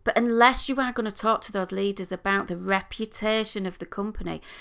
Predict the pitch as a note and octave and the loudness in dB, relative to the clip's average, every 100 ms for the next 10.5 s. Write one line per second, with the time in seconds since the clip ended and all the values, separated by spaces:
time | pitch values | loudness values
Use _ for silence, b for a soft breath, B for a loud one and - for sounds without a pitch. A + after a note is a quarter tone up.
0 | B B A3 - C4+ C4+ C4 G#3+ - G#3+ | B B 4 4 2 2 2 2 2 2
1 | F#3+ E3 - - E3+ E3 - - E3 D#3+ | 0 -2 -4 -6 -2 -2 -2 -2 -2 -2
2 | D3+ E3+ G#3 - A#3+ G#3 A#3 C4+ C#4 A3 | -2 2 2 2 0 2 2 4 2 0
3 | F#3+ - D#3 D#3 F3+ - - B B B | -2 -4 -2 -2 -2 -6 -14 B B B
4 | B - G#3 A3 A3+ - A3 G#3+ G#3+ G#3 | B -6 2 2 2 2 0 2 2 2
5 | E3+ E3 D#3 D#3+ D#3+ - F3+ F3+ - A3 | 2 0 -2 -4 -4 -4 -4 -4 -4 -2
6 | B3 C4 B B - F#3+ F#3+ G3+ G3+ A3+ | -2 -4 B B 2 2 6 10 10 10
7 | A3 - F3 E3 E3+ D#3+ D#3+ - E3 E3 | 6 6 4 4 2 -4 -4 -4 -4 -4
8 | E3+ F#3+ G3 G#3 G3+ - F#3 E3+ E3 D#3+ | -4 -4 -4 -4 -6 -8 -2 0 2 0
9 | D#3 E3 D#3 - D#3 D#3 - B B B | 0 0 -2 -4 -4 -4 -6 B B B
10 | B _ - - | B _ -4 0